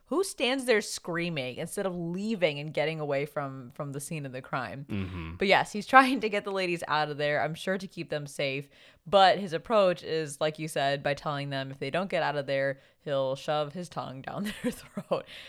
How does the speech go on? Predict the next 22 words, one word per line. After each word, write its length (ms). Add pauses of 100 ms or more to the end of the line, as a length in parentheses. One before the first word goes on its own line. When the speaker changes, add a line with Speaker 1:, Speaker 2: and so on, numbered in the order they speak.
Speaker 1:
So 140
again, 260
on 140
the 60
surface, 440
it's 240
not 200
a 40
gentleman 500
move, 460
but 180
really 220
his 160
intentions 760
are 460 (140)
gentlemanly. 800
Speaker 2:
But 200
Jonathan's 520
still 480
rolling 460
in 60
his 160